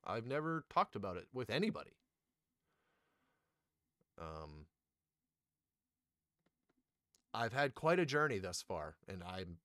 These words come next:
well aware mine is not, this is in no way, shape, or form meant to be a contest or a woe is me or a champion, uh, uh,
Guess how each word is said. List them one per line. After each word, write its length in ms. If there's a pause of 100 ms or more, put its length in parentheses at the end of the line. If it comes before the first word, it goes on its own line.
(1200)
well 240
aware 340
mine 300
is 140
not, 240 (800)
this 180
is 160
in 280 (680)
no 320
way, 180
shape, 300
or 80
form 260
meant 160
to 80
be 180
a 200
contest 800
or 220
a 120
woe 320
is 160
me 520
or 400
a 480 (1300)
champion, 1080 (140)
uh, 40 (840)
uh, 340